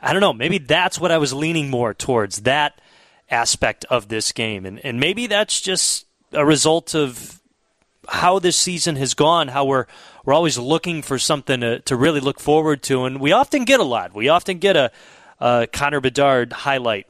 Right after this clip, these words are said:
or a Nick Foligno leadership moment or a hardworking effort from this team. But maybe there is still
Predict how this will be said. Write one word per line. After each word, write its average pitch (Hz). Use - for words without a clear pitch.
or 117
a 120
Nick 143
Foligno 143
leadership 135
moment 113
or 117
a 120
hardworking 147
effort 139
from 131
this 113
team. 120
But 147
maybe 202
there 226
is 208
still 151